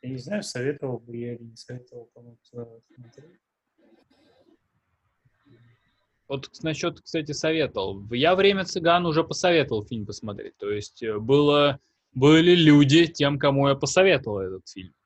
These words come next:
Speaker 2: Сказал, что да, вот посмотрите. А вот «Черную кошку, белый кот» я даже не знаю, кому бы я посоветовал. Ну, то есть,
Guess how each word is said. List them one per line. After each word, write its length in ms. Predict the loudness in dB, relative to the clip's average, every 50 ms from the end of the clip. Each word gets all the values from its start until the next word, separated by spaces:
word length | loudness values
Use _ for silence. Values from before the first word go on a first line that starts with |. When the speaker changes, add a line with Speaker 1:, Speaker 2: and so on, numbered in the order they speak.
| _ _ _ _ _ _ _
Speaker 2:
Сказал, 280 | -20 -16 -12 -12 -12 -12
что 160 | -14 -16 -12
да, 300 | -4 -2 0 0 0 -2
вот 180 | -6 -12 -14 -12
посмотрите. 720 | -12 -8 -4 -4 -4 -2 -2 -4 -4 -6 -6 -12 -18 -20 _ _ _ -2
А 80 | 2 4
вот 140 | 4 4 4
«Черную 360 | 4 4 4 6 4 2 0
кошку, 280 | 2 0 0 0 -2 0
белый 320 | 0 2 2 2 0 0
кот» 240 | 0 0 0 0 2
я 100 | 2 2
даже 220 | 2 0 0 -2
не 80 | -6 -6
знаю, 320 | -4 -2 -2 -2 -2 -2
кому 240 | -2 -2 -2 -2 0
бы 100 | 0 0
я 60 | 0
посоветовал. 640 | -2 -4 -6 -4 -2 -2 -2 -4 -6 -8 -10 -10 -8
Ну, 60 | -6
то 120 | -4 -4 -4
есть, 180 | -4 -6 _